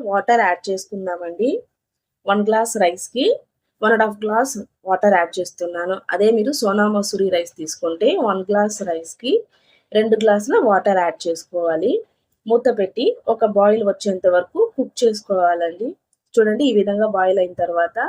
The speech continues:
మనం ముందుగా శుభ్రం చేసి పెట్టుకున్న రైస్ను కూడా యాడ్ చేసుకొని ఒకసారి కాయలు, బాస్మతి రైస్ అంతా కలిసేలాగా కలుపుకోవాలి. ఇలా కలుపుకొని మూత పెట్టి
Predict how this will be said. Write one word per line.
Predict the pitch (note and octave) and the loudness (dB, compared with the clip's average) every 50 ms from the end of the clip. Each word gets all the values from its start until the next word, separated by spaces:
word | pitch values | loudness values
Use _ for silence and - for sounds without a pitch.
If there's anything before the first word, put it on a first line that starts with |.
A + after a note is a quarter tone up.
| A#4+ - _ _ _ _ _ _ _ _ - | -6 -10 _ _ _ _ _ _ _ _ -4
మనం | G#3+ G#3 G#3+ G#3+ | -2 0 2 2
ముందుగా | G#3+ G#3+ A3 A#3 A#3 C#4 D4+ | 2 2 4 4 6 6 4
శుభ్రం | D#4+ - B3 A3 G#3+ A3+ A#3 A#3+ - | 4 4 2 2 4 4 2 4 4
చేసి | A#3 G#3+ G#3+ G#3 A3 | 4 2 4 2 0
పెట్టుకున్న | G#3+ G#3 G3 G3+ - - - F#3+ G3 G#3+ B3+ F#4 B4+ G4+ | -2 -2 -4 -6 -6 -8 -6 -4 -2 -2 -2 -2 -2 0
రైస్ను | A#3 G3 F#3 F#3+ G#3+ G#3+ - A3+ G#3 | 2 4 4 4 2 0 -4 -4 -2
కూడా | G3+ G#3 G#3+ G#3 | 0 2 2 2
యాడ్ | F#3+ F#3 F3 - - | 2 0 -2 -4 -6
చేసుకొని | G3 F3+ F3+ - _ - F3+ F#3 G#3+ C#4 A4 A#4 _ _ _ _ _ _ _ - | -8 -8 -8 -8 _ -8 -6 -4 -4 -4 -4 -6 _ _ _ _ _ _ _ -8
ఒకసారి | G3 F#3+ - F#3+ F#3+ - G#3 G3 G3 F#3+ G#3+ C4 F4 - - - | -6 -4 -2 -2 -2 -2 -4 -2 -2 -2 -2 -2 -4 -6 -4 0
కాయలు, | G#3 G3 G3 G3+ G3+ G3+ G#3 G#3+ A3+ A#3 | 0 2 2 2 2 2 2 2 2 2
బాస్మతి | G#3 G3 F#3 F#3+ F#3+ - A3+ A3 G#3 G#3 G#3+ | 2 0 0 0 -2 -4 -6 -6 -4 -4 -2
రైస్ | G3 F#3 F3 F3+ F3+ G3 | 0 0 0 0 -2 -6
అంతా | F3 F3+ F3+ - G#3+ | -10 -8 -4 -4 -4
కలిసేలాగా | G#3 G3+ F3 E3+ E3 - G3+ F#3+ F#3+ F3+ E3+ E3 F3 A#3 G#4+ A4 - | -2 -2 -4 -4 -4 -2 0 0 2 2 0 0 0 -2 -4 -2 -2
కలుపుకోవాలి. | E3+ D#3 D3+ D#3 _ _ - F#3 F3 E3 D#3+ D#3 D3+ D#3 F#3 A#3 D#4 G4 _ _ _ _ _ _ _ _ _ _ _ _ - | -2 -2 -2 -4 _ _ -4 -2 0 0 0 0 -2 -2 -4 -6 -6 -6 _ _ _ _ _ _ _ _ _ _ _ _ 0
ఇలా | A3 A#3 A#3 | 2 4 4
కలుపుకొని | A3+ A#3 A3 G#3 G#3+ G#3 - A3 A3 B3 C#4+ A#4 - _ _ _ - | 4 2 0 -2 -2 -2 -2 -2 0 0 0 -2 -6 _ _ _ -2
మూత | A3+ B3 C4 C4 B3+ A3 | 0 2 2 4 2 2
పెట్టి | A3 G3+ G3+ - - D4+ | 2 0 -2 0 2 4